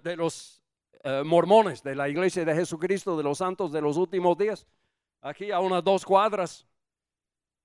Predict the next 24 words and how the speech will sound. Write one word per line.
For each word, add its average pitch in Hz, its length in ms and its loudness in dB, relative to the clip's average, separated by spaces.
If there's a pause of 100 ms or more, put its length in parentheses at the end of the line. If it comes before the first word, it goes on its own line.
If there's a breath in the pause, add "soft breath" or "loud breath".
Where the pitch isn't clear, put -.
(380)
habló 165 320 -4
con 202 180 0
ángeles 208 560 0
que 160 140 -8
le 151 160 -4
enseñaron 170 800 -2 (600)
el 156 220 -8
otro 190 480 0
evangelio 175 680 -4
que 151 260 -8
ellos 170 240 -4
predican. 156 640 -8 (1300)
Y, 151 380 -6
y 160 40 2
otros, 170 640 4
no, 147 300 -2
no 165 180 2
hay 165 100 4
tiempo 190 420 0
para 127 1200 -4 (580)
mencionar 175 640 2
toda 180 320 4
la 156 120 2
lista. 180 480 -4